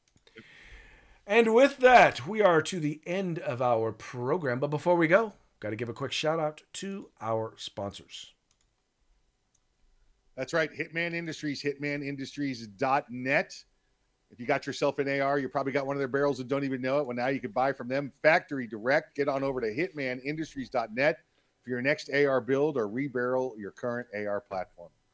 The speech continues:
Speaker 2: California Republican Assembly fighting the good fight behind enemy lines. Now you can take part in California's future today. Make sure you check out the California sixth congressional race while you're there. Hawg Holsters, that's H A W G holsters dot com, Hawg holsters dot com.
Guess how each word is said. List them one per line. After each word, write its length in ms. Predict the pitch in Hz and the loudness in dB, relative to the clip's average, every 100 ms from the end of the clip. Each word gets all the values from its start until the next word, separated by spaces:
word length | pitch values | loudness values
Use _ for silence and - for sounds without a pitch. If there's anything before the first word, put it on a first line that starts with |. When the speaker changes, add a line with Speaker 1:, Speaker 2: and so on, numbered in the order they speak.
| _ _ _ - | _ _ _ 4
Speaker 2:
California 500 | 156 156 151 165 151 | 6 6 4 2 2
Republican 380 | 143 160 156 151 | 4 4 4 0
Assembly 360 | - 165 165 | 0 0 0
fighting 260 | 143 160 135 | 2 2 0
the 60 | |
good 220 | 110 123 - | -4 -4 2
fight 240 | 156 156 | 0 0
behind 460 | 110 131 139 143 127 131 | -4 -2 -2 -2 -2 0
enemy 280 | 147 139 | 0 0
lines. 640 | 123 123 151 208 226 - - _ _ _ - | 0 2 2 0 -4 -8 -12 _ _ _ -8
Now 100 | 110 | -6
you 80 | 101 | -6
can 100 | 107 | -6
take 180 | 117 | -6
part 180 | - 117 | -4 -4
in 40 | 98 | -2
California's 640 | 127 113 - 127 117 104 | -2 -2 -4 -6 -6 -6
future 320 | 143 135 117 | -4 -6 -6
today. 640 | - 110 143 165 135 147 165 _ _ _ _ - | -10 -2 2 4 4 0 -6 _ _ _ _ -10
Make 140 | 107 | -10
sure 220 | - 117 | -8 -8
you 100 | 107 | -8
check 240 | - 127 123 | -4 -2 -2
out 140 | 117 | -4
the 60 | - | -2
California 520 | 123 117 - 123 113 | -2 -2 -4 -6 -6
sixth 300 | - 131 - | -6 -8 -8
congressional 500 | 113 123 131 123 113 | -4 -2 -2 -4 -2
race 240 | 113 110 | -2 -2
while 160 | 113 101 | -2 -2
you're 140 | 92 | -2
there. 280 | 113 120 107 _ _ _ - - | -4 -4 -8 _ _ _ -20 4
Hawg 300 | 156 165 160 | 8 10 8
Holsters, 460 | 135 175 - 208 151 | 6 4 2 0 2
that's 220 | 127 - | 0 0
H 260 | 160 160 | -6 -4
A 120 | 156 151 | -6 -2
W 360 | 160 151 151 | 0 0 -2
G 200 | 131 147 | 0 0
holsters 380 | 139 151 147 139 | 0 0 -2 -2
dot 220 | 139 135 | 0 0
com, 280 | - 156 175 | 0 0 0
Hawg 240 | 127 139 | 2 2
holsters 300 | 127 135 131 | 2 -4 -4
dot 220 | 113 120 - | -2 -2 -2
com. 300 | 135 160 | -4 -4